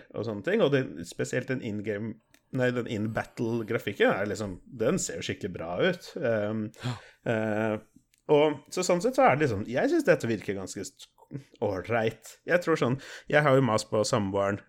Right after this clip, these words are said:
Speaker 1: eller litt om at hun skal spille Final Fantasy sju på en måte, fordi det liksom betyr så mye for meg. Det er veldig klart gøy å se henne gjøre det, og hun har ikke vist noe interesse, men jeg tror hvis hun noen gang skulle gjort det, så ville det blitt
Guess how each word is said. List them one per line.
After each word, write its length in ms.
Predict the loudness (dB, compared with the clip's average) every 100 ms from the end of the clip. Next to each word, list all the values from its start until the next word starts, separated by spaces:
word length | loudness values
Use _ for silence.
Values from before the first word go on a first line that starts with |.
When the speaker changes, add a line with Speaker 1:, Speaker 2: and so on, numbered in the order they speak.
| -6
Speaker 1:
eller 260 | -2 -2 -4 -10
litt 280 | -6 -6 -2
om 120 | -2
at 180 | -2 -4 -4
hun 100 | -2
skal 160 | -2
spille 340 | -4 -6 -4 0
Final 260 | 0 2
Fantasy 300 | 0 0 -2
sju 160 | 0 0 0
på 140 | 2 4
en 60 | 2
måte, 240 | 2 0 2
fordi 280 | 2 2 2 -8 -6
det 120 | -4
liksom 240 | -2 -2 -2
betyr 220 | -2 -2
så 120 | -2 -2
mye 140 | -2
for 80 | -2
meg. 320 | 0 2 2
Det 80 | 4
er 60 | 2
veldig 100 | 2
klart 220 | 0 -2 0
gøy 240 | 4 6
å 60 | 4
se 140 | 4 2
henne 240 | 2 2
gjøre 160 | 2 6
det, 140 | 6
og 160 | 6 6
hun 160 | 2
har 160 | 2 0
ikke 240 | -2 -10 -6
vist 220 | -4 -2
noe 300 | -2 0 -2
interesse, 500 | -2 0 2 2 4
men 120 | 4
jeg 40 | 4
tror 140 | 4 2
hvis 160 | 0
hun 180 | 0 0
noen 240 | 2 2
gang 120 | 0 -2
skulle 260 | -2 -2
gjort 100 | 2
det, 240 | 4 4 2 -6 -18 -8
så 120 | 0
ville 160 | 2 4
det 80 | 4
blitt 280 | 2 -2